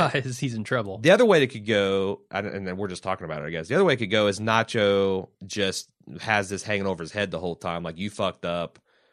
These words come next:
Speaker 1: You did good work for me, but now you owe me." And it's gonna be a,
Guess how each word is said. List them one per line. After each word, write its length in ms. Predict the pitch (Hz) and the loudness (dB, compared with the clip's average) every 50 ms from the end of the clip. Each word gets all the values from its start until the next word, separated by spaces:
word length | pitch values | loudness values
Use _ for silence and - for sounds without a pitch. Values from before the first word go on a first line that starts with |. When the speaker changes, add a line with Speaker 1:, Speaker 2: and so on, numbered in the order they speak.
| _ _ _ _ _ | _ _ _ _ _
Speaker 1:
You 180 | - 98 95 95 | -12 -8 -8 -6
did 220 | 87 95 101 87 - | -6 -6 -6 -6 -4
good 180 | 107 101 87 | -4 -4 -2
work 220 | 90 95 95 92 - | -2 -2 -2 -2 -4
for 200 | - 98 90 90 | -6 -6 -6 -6
me, 180 | 90 87 87 87 | -6 -6 -6 -8
but 220 | 82 82 87 - | -8 -8 -10 -6
now 220 | 87 90 92 92 92 | -4 -2 0 0 -2
you 200 | 92 80 82 78 - | -2 -4 -8 -8 -6
owe 220 | 80 90 87 85 82 | -4 -4 -4 -4 -6
me." 360 | 82 78 78 78 76 - - _ _ _ - | -8 -10 -12 -12 -12 -14 -16 _ _ _ -10
And 160 | 87 87 87 | -8 -8 -8
it's 100 | 85 82 | -8 -8
gonna 180 | - 92 87 90 | -8 -8 -8 -8
be 280 | 82 85 85 82 80 80 | -8 -8 -8 -6 -6 -6
a, 300 | - - 82 82 78 78 | -6 -6 -6 -6 -6 -6